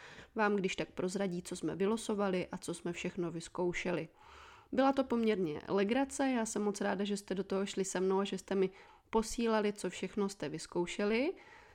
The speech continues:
O, určitě si o tom budeme ještě povídat, ale tak, jak jsem slíbila, tak na začátku podcastu zveřejním ještě svoji recenzi k těm kartičkám,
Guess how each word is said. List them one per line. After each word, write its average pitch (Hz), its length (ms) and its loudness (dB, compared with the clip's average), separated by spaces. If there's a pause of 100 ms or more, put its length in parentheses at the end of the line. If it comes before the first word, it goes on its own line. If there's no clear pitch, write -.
(160)
O, 190 480 2
určitě 214 380 2
si - 140 -2
o - 40 -2
tom 208 160 0
budeme 208 300 2
ještě - 220 -6
povídat, 202 600 -2 (420)
ale 196 140 2
tak, 208 160 -2
jak 247 160 -2
jsem 175 160 0
slíbila, 185 500 -2
tak 262 180 -6
na 202 120 0
začátku 220 560 -2
podcastu 226 840 0 (300)
zveřejním 220 600 2
ještě - 260 -4
svoji 185 420 0
recenzi 208 480 -2
k 269 80 -8
těm 202 180 -2
kartičkám, 208 800 -2